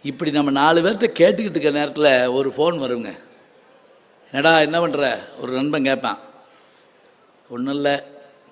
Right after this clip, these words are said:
இப்ப காலையிலேருந்து பணத்துக்கு அலையிறேன், ஒருத்தரும் தரல." "ஒன்னும் அலைய வேணாம், நான் போய் கட்டிட்டேன்.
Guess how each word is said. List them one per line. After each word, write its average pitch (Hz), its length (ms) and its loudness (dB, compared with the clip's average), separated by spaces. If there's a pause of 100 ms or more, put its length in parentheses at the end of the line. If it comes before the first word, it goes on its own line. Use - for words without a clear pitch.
(100)
இப்ப - 280 -10
காலையிலேருந்து 131 460 0
பணத்துக்கு 135 440 -2
அலையிறேன், 123 360 -4
ஒருத்தரும் 123 400 -4
தரல." 117 320 -4 (200)
"ஒன்னும் 143 340 -2
அலைய 147 260 2
வேணாம், 135 260 -2 (840)
நான் 143 200 4
போய் 156 140 6
கட்டிட்டேன். 156 880 4